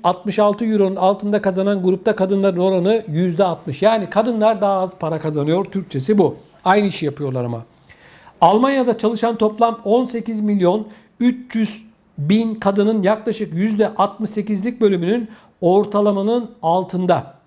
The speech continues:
Yani iki bin yedi yüz altmış altı euronun brüt altında geliri olduğu belirtiliyor. Evet değerli izleyicilerimiz, maalesef gördüğünüz gibi kadın olmak dünyanın her yerinde zor.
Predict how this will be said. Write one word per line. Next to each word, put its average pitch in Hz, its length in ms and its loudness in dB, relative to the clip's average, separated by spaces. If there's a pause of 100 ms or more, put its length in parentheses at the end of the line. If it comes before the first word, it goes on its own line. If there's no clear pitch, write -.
Yani 196 260 0
iki 160 240 -6
bin 208 160 0
yedi 180 220 0
yüz 214 180 -2
altmış 175 380 -4
altı 190 240 0
euronun 165 420 0
brüt 202 280 2 (340)
altında 170 460 0
geliri 170 420 0
olduğu 180 580 0
belirtiliyor. 135 520 -4 (1600)
Evet 196 240 4
değerli 175 200 4
izleyicilerimiz, 170 800 -2
maalesef 175 600 -2 (640)
gördüğünüz 175 500 0
gibi 196 360 -4
kadın 180 300 0
olmak 175 520 -2
dünyanın 175 400 0
her 190 200 0
yerinde 165 440 -2
zor. 170 200 2